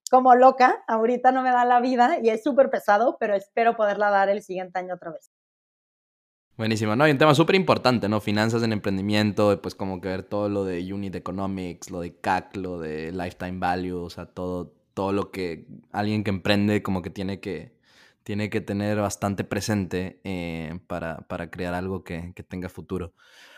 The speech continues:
Speaker 2: Marisol, te hago una última pregunta, bueno, dos, dos preguntas, pero una antes de hacer la, la que hago a todos mis invitados. ¿Qué planes, eh, tienes para Govest, eh, este año, pues lo que queda de este año y, y dos mil veintitrés?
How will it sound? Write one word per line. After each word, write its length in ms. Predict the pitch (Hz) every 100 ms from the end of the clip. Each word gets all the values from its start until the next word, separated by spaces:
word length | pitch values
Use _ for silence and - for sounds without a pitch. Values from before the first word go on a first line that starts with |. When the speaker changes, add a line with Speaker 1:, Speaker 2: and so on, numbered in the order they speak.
| _ _ _ _
Speaker 2:
Marisol, 420 | 143 147 139 165 160
te 80 |
hago 100 | 165
una 140 | 170 170
última 260 | 175 175
pregunta, 420 | 165 139 151 160 156
bueno, 180 | 135
dos, 200 | 123 139
dos 120 | 143 139
preguntas, 600 | 143 143 143 147 139 -
pero 200 | 110 110
una 200 | 120 120
antes 180 | 120
de 80 | 120
hacer 180 | 107 113
la, 200 | 120 107
la 180 | 101 98
que 80 | 110
hago 120 | 110
a 100 | 104
todos 160 | 120
mis 120 | 123 110
invitados. 600 | 104 92 120 123 120 -
¿Qué 120 | 147
planes, 640 | 147 - 226 208 - - -
eh, 920 | 123 123 117 113 107 104 101 80 85
tienes 240 | - 123 120
para 200 | 113 107
Govest, 480 | 104 104 110 - 113
eh, 280 | 107 104 104
este 260 | 113 -
año, 360 | 110 117 110 104
pues 140 | 101
lo 80 | 95
que 120 | 95
queda 200 | - 107
de 80 | 107
este 180 | 104 107
año 240 | 107 107
y, 60 | 101
y 200 | 90 98
dos 120 | 98
mil 140 | 98 98
veintitrés? 640 | 92 87 95 87 - -